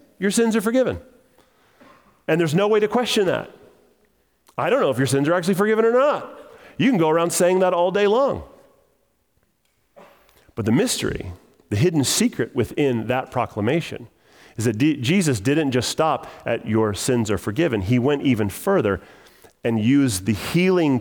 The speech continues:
power of his word to prove that he had the power to forgive.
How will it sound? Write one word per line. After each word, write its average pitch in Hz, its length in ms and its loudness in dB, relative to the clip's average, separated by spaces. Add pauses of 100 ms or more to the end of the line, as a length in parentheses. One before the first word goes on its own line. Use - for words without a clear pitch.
power 117 840 0 (200)
of 104 140 -2
his 110 180 0
word 113 500 -2
to - 100 -4
prove 107 1000 0 (320)
that 104 120 -2
he 110 240 2
had 104 260 0
the 98 60 -6
power 87 340 -4
to - 140 -10
forgive. - 520 -10